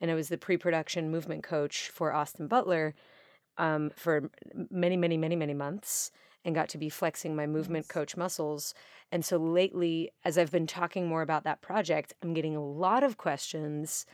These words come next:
Speaker 1: about what is a movement director? What is a movement coach? What is a choreographer?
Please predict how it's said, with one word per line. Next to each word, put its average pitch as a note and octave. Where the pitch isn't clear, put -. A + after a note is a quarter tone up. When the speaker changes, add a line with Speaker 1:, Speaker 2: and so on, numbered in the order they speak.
Speaker 1:
about D#3
what D#3
is C4
a C#4
movement D#3
director? -
What D#3+
is D#3
a F#3
movement G3+
coach? -
What E3
is A#3+
a -
choreographer? D4